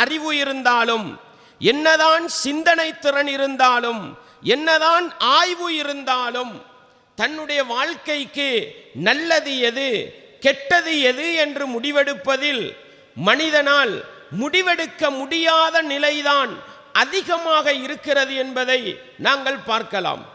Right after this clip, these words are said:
அன்பார்ந்தவர்களே, அல்லாஹ் அல் குர்ஆனிலே சொல்லுகின்ற பொழுது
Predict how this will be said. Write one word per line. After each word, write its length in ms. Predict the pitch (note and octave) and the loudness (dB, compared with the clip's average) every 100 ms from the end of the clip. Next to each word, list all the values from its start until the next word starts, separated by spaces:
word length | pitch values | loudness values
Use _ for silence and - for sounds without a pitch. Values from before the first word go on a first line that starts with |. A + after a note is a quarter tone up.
| - - _ - C4 | -20 -20 _ -6 -4
அன்பார்ந்தவர்களே, 800 | D4 D4+ B3+ A#3+ A#3 G#3 A#3 G3 - - - - _ - A#3+ | 4 4 4 -2 -2 0 0 0 -2 -14 -20 -20 _ -2 0
அல்லாஹ் 280 | E4 D#4 A3+ | 4 4 4
அல் 180 | C#4+ C#4+ | -2 -2
குர்ஆனிலே 560 | D4+ C4+ D4 C#4 C4+ | 0 4 4 4 2
சொல்லுகின்ற 640 | C4 - B3+ C#4+ C4+ B3+ B3 | 2 0 -2 -2 -4 -2 -2
பொழுது 400 | - A#3+ B3+ | 0 0 0